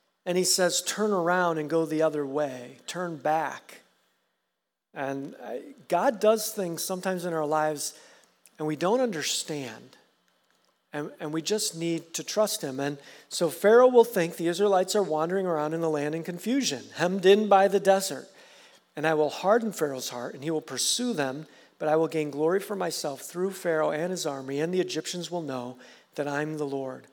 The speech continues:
So the Israelites did this. And, um,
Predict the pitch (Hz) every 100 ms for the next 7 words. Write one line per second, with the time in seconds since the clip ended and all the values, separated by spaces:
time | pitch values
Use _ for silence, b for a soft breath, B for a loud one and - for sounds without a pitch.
0 | b b b b _ - - 147 147 139
1 | 160 175 190 196 - - - - 269 190
2 | 143 135 - - - - b b b b
3 | _ _ _ _ _ _ _ 151 151 143
4 | 143 143 139